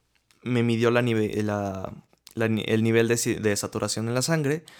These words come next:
Y normal, noventa y cinco, noventa y seis, normal. Me tomó la presión normal, eh, frecuencia cardíaca normal. Yo decía, "¿Qué pedo si acabo de tener una taquicardia horrible?".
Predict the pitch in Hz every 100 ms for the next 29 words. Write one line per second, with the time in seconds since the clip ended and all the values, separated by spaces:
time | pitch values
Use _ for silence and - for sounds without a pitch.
0 | - - - 127 131 131 139 196 220 151
1 | 120 117 113 117 110 107 107 104 107 104
2 | 95 - - - 107 135 131 139 107 98
3 | 107 101 - 151 165 - - 104 101 104
4 | 123 - - _ _ - - _ _ _
5 | _ - 110 110 107 113 127 127 110 -
6 | 120 127 127 104 101 107 120 135 165 170
7 | - _ _ _ _ _ 107 101 101 101
8 | 98 98 95 92 95 - _ _ _ _
9 | - - 113 120 113 127 107 104 113 113
10 | 120 104 98 107 110 123 123 117 113 117
11 | - 110 113 117 123 113 107 101 107 110
12 | 110 107 110 110 104 - - 101 104 107
13 | 104 107 160